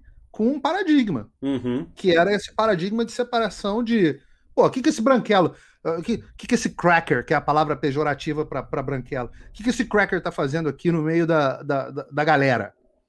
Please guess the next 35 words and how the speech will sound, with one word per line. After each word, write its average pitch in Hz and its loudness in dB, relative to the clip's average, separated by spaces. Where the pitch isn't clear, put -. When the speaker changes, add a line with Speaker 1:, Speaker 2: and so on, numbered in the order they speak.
Speaker 1:
Ah, - -18
isso 285 2
tudo 160 0
são - -2
características 190 -4
sociais. 120 -4
Eu 117 -8
tô - -16
contando 127 -4
aqui 117 -4
história 120 0
de 104 -6
hip 101 -8
hop, 107 -2
rap, 101 -2
não 113 -18
sei - -10
o - 0
quê. - 0
Speaker 2:
Uhum. 135 -4
Speaker 1:
São - -6
características - -4
sociais 190 0
americanas. 254 2
Então, 254 4
aqui, 233 4
quando 247 4
você 214 4
cria 170 -4
um 160 -4
movimento 135 -4
chamado 113 -6
Black 147 2
Lives 127 -2
Matter, 127 -2